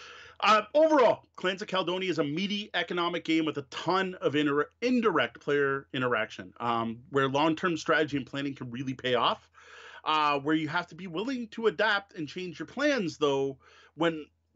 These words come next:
based on what the other players are doing. It can be unforgiving of mistakes, but to me, that's a feature of the game and not a flaw.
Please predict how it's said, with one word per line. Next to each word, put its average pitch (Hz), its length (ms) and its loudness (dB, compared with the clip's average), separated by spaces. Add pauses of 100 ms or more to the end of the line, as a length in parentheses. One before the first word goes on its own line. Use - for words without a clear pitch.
based 202 260 0
on 185 60 2
what 175 100 2
the 160 80 0
other 156 120 2
players 135 320 -2
are 127 60 -4
doing. 107 320 -8 (500)
It 160 120 0
can 226 300 -2
be 226 160 0
unforgiving 208 560 0
of 202 100 -6
mistakes, 160 540 -2
but - 180 -12
to - 80 -12
me, 165 200 0
that's 160 220 2
a 139 60 -2
feature 131 360 -6
of 110 80 -4
the 113 80 -6
game 98 240 -8 (120)
and 127 200 0
not 127 180 4
a 117 60 0
flaw. 98 340 -8